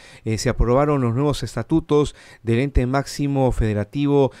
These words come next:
del balompié nacional. Sobre el particular, eh, hay, eh, versiones, eh, bastante encontradas que de alguna manera cuestionan una votación que ha sido desde un punto de vista matemático,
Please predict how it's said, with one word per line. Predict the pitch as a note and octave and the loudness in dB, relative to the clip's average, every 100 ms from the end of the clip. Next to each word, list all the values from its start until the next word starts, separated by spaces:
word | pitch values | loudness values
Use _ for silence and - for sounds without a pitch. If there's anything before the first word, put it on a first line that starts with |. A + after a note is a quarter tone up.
| - | -14
del | - G#2 | -4 -2
balompié | B2 C#3 A2+ G#2 A#2+ B2 B2+ A#2+ | -2 -2 -4 -4 0 2 2 0
nacional. | G#2+ G#2 - G2 F2 | -4 -4 -4 -6 -6
Sobre | C3 C3+ | -6 -4
el | |
particular, | C#3 C#3 C3+ C#3+ G#3 B3 - _ _ - | -6 -6 0 2 2 0 -10 _ _ -6
eh, | A#2+ | -4
hay, | C3+ D#3+ D#3+ D#3+ - | 0 0 0 -2 -2
eh, | B2+ A#2+ G2+ | -2 -2 -2
versiones, | A2+ G2+ - E3 E3 D#3+ D3 - | -2 -4 -4 -4 -2 0 -2 -2
eh, | B2 G#2+ | -6 -4
bastante | G#2+ - D3+ D3+ C#3+ | -6 -6 -8 -6 -6
encontradas | B2+ A2 G#2+ E3 D#3+ C#3 A#2 C3+ C#3 - - - - | -6 -8 -6 -2 0 2 2 0 -4 -14 -20 -20 -4
que | B2+ A#2+ - | 0 2 0
de | A#2 A#2+ | -2 0
alguna | A#2+ E3+ D#3+ | 0 0 0
manera | C#3+ D#3 | 0 -2
cuestionan | D#3 A#2 - - F3+ D#3 B2+ A#2 | -2 -4 -6 -2 0 2 0 -2
una | C#3 C#3 | -4 -2
votación | B2 A2+ G#2 C#3 D#3+ | -2 -4 -10 -6 -6
que | D#3+ C#3 | -6 -8
ha | |
sido | B2+ D3+ D#3 E3 F3+ - - - | -8 -4 0 2 2 -2 -20 -20
desde | G#2+ A2+ A2 | -4 -2 -2
un | D3 | -4
punto | D3+ F3+ F3 D3 | -4 -4 -2 -4
de | |
vista | D3 - D3 | -2 -4 -2
matemático, | A#2 - A2 B2+ C#3 G#2+ F2+ - C#3+ | -2 -4 -4 0 -2 -4 -8 -6 -6